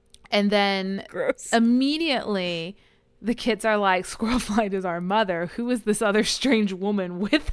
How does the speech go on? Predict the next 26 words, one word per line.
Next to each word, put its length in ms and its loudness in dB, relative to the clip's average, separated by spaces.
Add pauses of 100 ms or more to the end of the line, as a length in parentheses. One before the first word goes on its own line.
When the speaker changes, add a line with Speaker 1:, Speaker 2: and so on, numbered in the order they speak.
Speaker 1:
us?" 680 -12 (680)
Speaker 2:
Also, 520 0 (280)
this 320 0 (480)
whole, 760 2
like 440 -2 (260)
Speaker 1:
<laughs> 200 -20
And 180 -2
why 200 -2
does 140 -4
she 160 -10
no 180 -6
longer 380 -4
have 220 -8
milk? 360 -6
We 100 -6
just 340 -2
drank 280 -6
from 160 -4
her 180 -2
hours 420 0
ago. 360 -10 (640)
Speaker 2:
This 260 -8
is 220 -6
also 300 0
just 280 -4
so, 380 2